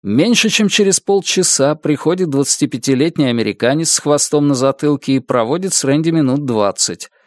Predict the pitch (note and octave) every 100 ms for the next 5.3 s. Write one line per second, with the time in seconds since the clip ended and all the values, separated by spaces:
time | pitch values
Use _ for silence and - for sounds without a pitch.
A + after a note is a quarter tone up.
0 | - - - E3+ F#3+ F#3+ G3+ F#3+ F3 E3+
1 | - D#3+ D#3+ - D#3+ C#3 - A#2+ D#3+ -
2 | F3 D#3+ - A3 G3+ G3+ - F#3+ E3 D#3+
3 | - D#3 C#3 C3 C3+ F3 D#3+ D3 C#3 B2+
4 | C3 C#3 E3 D#3+ D3 - D3 D#3 D3 F2
5 | - -